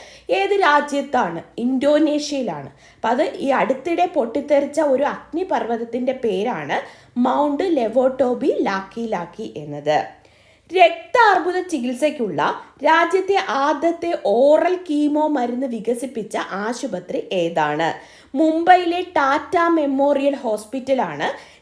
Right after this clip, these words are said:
രക്താർബുദ, ബ്ലഡ് ക്യാൻസറിന് വേണ്ടിയിട്ടുള്ള ആദ്യത്തെ ഓറൽ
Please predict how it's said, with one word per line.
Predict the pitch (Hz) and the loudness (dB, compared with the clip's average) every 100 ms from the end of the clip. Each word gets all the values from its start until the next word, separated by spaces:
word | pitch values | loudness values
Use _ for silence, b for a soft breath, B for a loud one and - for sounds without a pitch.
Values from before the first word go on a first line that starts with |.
| - | 2
രക്താർബുദ, | 302 302 - - 403 349 320 262 269 | 4 4 -2 0 4 6 4 0 0
ബ്ലഡ് | 156 190 226 320 - | 0 0 0 0 -2
ക്യാൻസറിന് | 370 320 311 311 302 302 | 0 0 -2 -2 -2 0
വേണ്ടിയിട്ടുള്ള | 294 269 254 247 247 180 175 - B B | 0 -2 -4 -4 -4 -2 -4 -4 B B
ആദ്യത്തെ | 202 277 285 311 302 339 | -4 -2 0 -2 -4 -4
ഓറൽ | 302 233 254 285 320 359 | -2 2 6 6 6 4